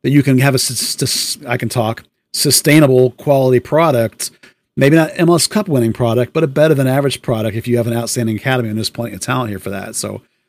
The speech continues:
um, you know, those parts excite me. Obviously, I'd like to win an M L S Cup, but, you know, if it doesn't happen, sometimes it's good just to be good all the time.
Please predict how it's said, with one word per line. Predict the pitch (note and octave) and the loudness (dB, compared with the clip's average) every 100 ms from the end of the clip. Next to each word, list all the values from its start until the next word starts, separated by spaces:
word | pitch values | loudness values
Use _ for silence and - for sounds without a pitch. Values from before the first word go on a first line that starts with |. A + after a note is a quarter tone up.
| _ - | _ -8
um, | A#2+ A2 - | -6 -6 -8
you | - | -2
know, | D3 | 2
those | C3+ E3 D#3+ | 6 4 4
parts | F#3 E3 - | 2 0 -2
excite | C#3+ D3 C3+ | -2 0 0
me. | C3 | 0
Obviously, | B2+ C3 C3 C3 | 0 -2 -2 -2
I'd | A#2 | -4
like | A2+ | -4
to | A2 | -4
win | A2 | -4
an | G#2+ | -4
M | G#2 | -6
L | F#2+ | -8
S | - | -8
Cup, | A#2 E2 | -10 -10
but, | E2+ F2+ _ | -14 -16 _
you | F#2+ F#2 | -14 -12
know, | F2+ F2+ _ - | -12 -14 _ -14
if | G2 | -6
it | |
doesn't | C3 G#2 | -4 -2
happen, | A2 G#2 F#2+ F#2+ _ _ _ _ - | -4 -6 -8 -10 _ _ _ _ -10
sometimes | A#2 A#2 A2 | -6 -4 -4
it's | G#2+ | -2
good | B2 | -2
just | A2+ G#2+ | -2 -4
to | |
be | G#2+ | -4
good | G2+ A#2 | -2 -2
all | G2+ | -2
the | G2 | -6
time. | G2+ F#2 F#2 | -8 -8 -12